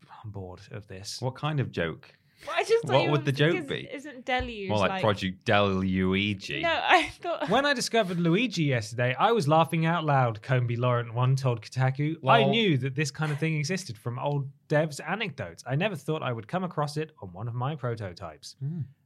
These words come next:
Speaker 1: As far as anyone can tell, Luigi
Speaker 3: Good
Speaker 1: isn't
Speaker 3: for
Speaker 1: in the
Speaker 3: him.
Speaker 1: final retail re-, release of C-, Sega G T or its Xbox sequel, Sega G T two thousand and two. Comby Laurent one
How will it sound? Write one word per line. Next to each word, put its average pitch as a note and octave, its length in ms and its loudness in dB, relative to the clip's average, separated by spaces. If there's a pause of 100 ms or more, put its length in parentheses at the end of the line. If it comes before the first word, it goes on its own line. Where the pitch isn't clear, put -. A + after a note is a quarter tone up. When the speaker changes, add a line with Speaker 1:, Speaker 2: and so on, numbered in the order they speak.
Speaker 1:
As C#3 100 -8
far G3+ 160 4
as C3 80 2
anyone C3 260 4
can G#2 140 -6
tell, A2+ 180 0
Luigi A2 360 -2
Speaker 3:
Good A2+ 80 -2
Speaker 1:
isn't A2 120 -6
Speaker 3:
for A2+ 60 -6
Speaker 1:
in A#2 80 -4
the G#2+ 80 -4
Speaker 3:
him. G2 60 -8
Speaker 1:
final A2 260 -4
retail G#2+ 380 -6
re-, G2 220 -10
release A2 680 -8
of G#2 100 -8
C-, A#2 240 -8
Sega A2 400 -4
G A2+ 200 -6
T A#2 400 -8 (340)
or E3+ 400 2
its D#3+ 360 -8 (760)
Xbox F3 520 2
sequel, E3 500 -2
Sega - 440 2
G G3+ 200 -4
T E3+ 200 -4
two E3 200 -2
thousand D#3 420 0
and B2+ 120 2
two. A2 280 -4 (420)
Comby C#4+ 360 4
Laurent B3+ 380 8
one C#3+ 460 6